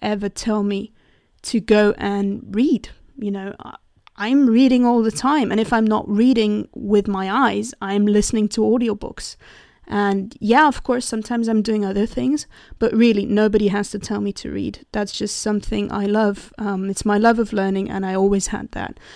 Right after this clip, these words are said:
Uh, when I was a kid, it wasn't reading books, maybe. It was about learning stuff, how to do stuff. So, for example, uh, when I was a kid, I used to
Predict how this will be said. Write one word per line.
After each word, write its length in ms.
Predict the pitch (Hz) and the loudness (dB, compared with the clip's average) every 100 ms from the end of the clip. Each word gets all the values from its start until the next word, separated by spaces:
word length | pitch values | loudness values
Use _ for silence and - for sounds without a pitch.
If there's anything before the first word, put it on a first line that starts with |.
| - - | -20 -8
Uh, 220 | 202 202 | -2 0
when 180 | 196 214 | 2 4
I 80 | 214 | 4
was 120 | 214 | 2
a 60 | 214 | -2
kid, 440 | - 254 233 202 | 2 6 6 4
it 160 | - 208 | -2 0
wasn't 360 | 220 220 214 214 | 2 2 0 0
reading 460 | 202 220 214 208 | 2 4 4 2
books, 380 | 196 214 - - | 2 0 -2 -4
maybe. 340 | 254 277 320 | -2 -2 -4
It 100 | 330 | -4
was 300 | 226 214 214 - | -2 -2 -2 -8
about 340 | 208 226 214 | -4 0 0
learning 560 | 226 220 220 214 214 202 | 2 2 4 4 2 0
stuff, 520 | - - 220 202 - | -6 -6 -6 -6 -8
how 200 | - 214 | -4 -2
to 160 | 214 220 | -2 -4
do 260 | 185 220 | -2 -4
stuff. 440 | 208 - 214 202 - | -4 -6 -8 -8 -10
So, 320 | - 208 202 - - - - _ | -8 -6 -8 -10 -20 -20 -20 _
for 100 | 226 | -4
example, 680 | 196 214 214 202 202 202 - | 0 2 2 4 4 4 0
uh, 220 | 190 196 | -2 -2
when 200 | 196 202 | 0 2
I 80 | 208 | 2
was 160 | 196 | 2
a 40 | 214 | -2
kid, 440 | - - 233 208 | -2 4 6 6
I 120 | - 208 | 2 2
used 340 | 214 - - | 2 0 -4
to 240 | 220 208 | -2 -2